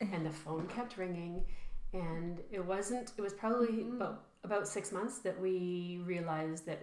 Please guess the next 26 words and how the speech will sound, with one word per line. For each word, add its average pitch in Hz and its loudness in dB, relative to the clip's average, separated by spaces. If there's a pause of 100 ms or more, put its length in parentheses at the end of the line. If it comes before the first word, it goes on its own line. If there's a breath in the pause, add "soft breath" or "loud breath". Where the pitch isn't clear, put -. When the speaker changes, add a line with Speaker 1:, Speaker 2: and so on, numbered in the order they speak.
(120)
Speaker 1:
we 165 -2 (500 soft breath)
couldn't 170 -4
do 160 -2
it 160 -4
all 151 0
by 156 -2
ourselves, 156 0
and 180 0
we 175 0
were 170 0
Speaker 2:
Mm-hmm. 165 0
Speaker 1:
working 160 -2
in 196 2
the 190 2
business 170 -2
but 156 -4
not 160 -2 (100)
on 175 0
the 160 0
business, 240 4
Speaker 2:
Mm-hmm. - -2
Mm-hmm. 220 -2
Speaker 1:
and 175 4
realizing 165 0
that 165 -4
we, 156 -2